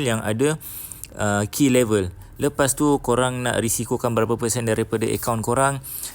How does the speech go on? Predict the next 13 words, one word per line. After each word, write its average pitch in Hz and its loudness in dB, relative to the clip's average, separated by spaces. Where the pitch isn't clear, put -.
Katalah 123 0
korang 120 2
nak 104 -2
risikokan 110 -2
sepuluh 123 0
persen. 95 0
So, 104 0
sepuluh 131 -2
persen 127 0
bersamaan 117 -2
dengan 104 0
lima 110 0
dolar. 95 0